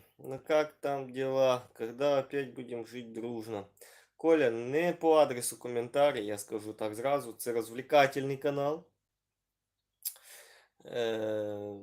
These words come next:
ми тут просто розвлікаємося. Е, по-, предупреждаю, до моїх, е, слов не стоїть відноситися серйозно. Іногда я кажу всякий бред.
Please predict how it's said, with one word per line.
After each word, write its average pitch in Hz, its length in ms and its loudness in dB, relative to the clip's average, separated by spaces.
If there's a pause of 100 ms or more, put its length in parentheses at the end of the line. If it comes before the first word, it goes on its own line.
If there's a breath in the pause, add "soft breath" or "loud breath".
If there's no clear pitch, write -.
(260)
ми 160 220 -4
тут 180 180 -6
просто 131 520 -6 (280)
розвлікаємося. 110 720 -6 (960 loud breath)
Е, 120 320 -6 (340)
по-, 160 260 4
предупреждаю, 160 920 4
до 143 160 -2
моїх, 165 420 2
е, 135 280 2
слов 151 440 2
не 131 140 -2
стоїть 131 420 -4
відноситися 113 560 -6
серйозно. 104 520 -6 (580 loud breath)
Іногда 120 440 4
я 139 360 4
кажу 135 580 -2
всякий 123 500 0
бред. 104 400 -4